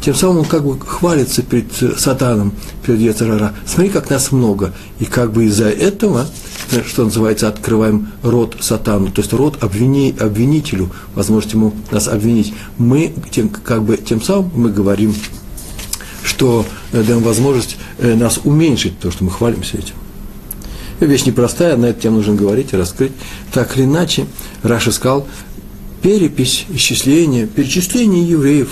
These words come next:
по, э, э, э, по числу, подсчет числа евреев, э, приводит к Йецер Гара. Так вот, э, Сифтей Хахамим, комментируя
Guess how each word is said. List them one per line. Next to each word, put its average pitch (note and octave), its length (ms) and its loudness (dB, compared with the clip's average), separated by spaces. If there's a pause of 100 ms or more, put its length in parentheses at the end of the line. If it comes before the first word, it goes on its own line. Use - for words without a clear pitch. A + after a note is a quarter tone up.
(100)
по, A2+ 300 2 (360)
э, A2 720 4 (100)
э, G#2 480 2 (140)
э, G2+ 240 2 (160)
по A2+ 380 2
числу, F3+ 480 0 (760)
подсчет F3+ 360 0
числа - 420 -4
евреев, A#2+ 400 0 (320)
э, A#2 220 2
приводит C#3 380 2
к - 100 -6
Йецер A2+ 320 2 (180)
Гара. G2+ 280 0 (360)
Так C#3 220 0
вот, C3 280 2 (440)
э, A#2 480 2 (100)
Сифтей - 300 0
Хахамим, D3 680 2 (400)
комментируя A2 680 2